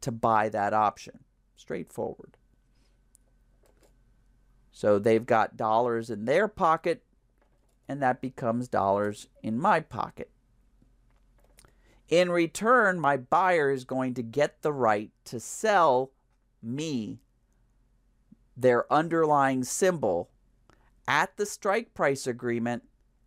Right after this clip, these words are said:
any time between now and when the option expires. So that's kinda nice. And by the way, if we were in Europe u-, using European options, it would be only when the option expires.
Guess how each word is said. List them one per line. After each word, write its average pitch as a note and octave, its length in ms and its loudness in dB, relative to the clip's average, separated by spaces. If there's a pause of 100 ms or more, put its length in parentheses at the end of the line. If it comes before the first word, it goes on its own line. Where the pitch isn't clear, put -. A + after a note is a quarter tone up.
(120)
any D#3+ 260 0
time C#3+ 680 -2
between B2+ 600 -2
now A#2+ 500 2
and A#2 180 -8
when G#2+ 180 -6
the A2 120 -4
option G2+ 380 -4
expires. - 840 -2 (1040)
So - 160 0
that's A3 260 2
kinda A3+ 300 -4
nice. A2+ 480 -4 (180)
And D3+ 160 -6
by D#3 160 4
the D3 100 -8
way, C#3+ 280 0
if C3 160 -4
we C#3 120 -6
were B2+ 200 -4
in B2+ 300 -6
Europe C#3+ 400 0
u-, B2 380 -4
using C3 400 -4
European C3+ 560 0
options, A#2+ 600 0 (300)
it B2 60 0
would B2+ 180 4
be B2+ 180 -2 (120)
only D#3 540 2
when G#2 240 -8
the F#2+ 140 -10
option F#2 380 -6
expires. G#2 800 -2